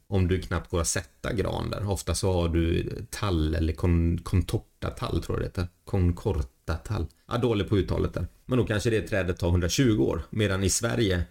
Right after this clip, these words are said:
eller vad säger jag, men, medan i Skåne på en bra mark kanske det tar sextiofem år. Så du hinner avverka två gånger på samma tid.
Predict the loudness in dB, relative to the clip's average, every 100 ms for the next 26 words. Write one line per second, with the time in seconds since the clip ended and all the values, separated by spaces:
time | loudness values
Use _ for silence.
0 | _ -4 -2 0 0 0 0 0 0 0
1 | 2 2 2 2 2 4 2 2 -2 -4
2 | _ -14 -4 0 2 2 2 0 0 -2
3 | -2 0 0 0 -2 -2 -2 -2 -2 -4
4 | -6 _ 0 2 4 2 0 0 -2 -2
5 | 0 2 2 2 2 0 0 -2 -2 -2
6 | 0 0 0